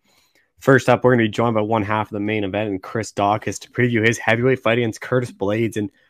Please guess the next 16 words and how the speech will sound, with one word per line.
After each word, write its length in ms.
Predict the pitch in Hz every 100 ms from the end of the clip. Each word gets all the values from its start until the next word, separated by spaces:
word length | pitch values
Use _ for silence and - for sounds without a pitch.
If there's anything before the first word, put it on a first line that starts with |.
| _
how 140 | - 135
this 140 | 156
one 120 | 160
kinda 220 | 151 147 139
came 240 | 135 139
together. 340 | 127 131 117
Obviously, 460 | 107 107 - 120 113
Blachowicz 500 | - 104 113 117 117
and 80 | 110
Rakic 380 | 107 113 120 -
were 60 |
supposed 340 | - - 104 -
to 80 |
headline 400 | 98 101 110 104
this 180 | 107 98
event. 480 | 95 98 120 123 120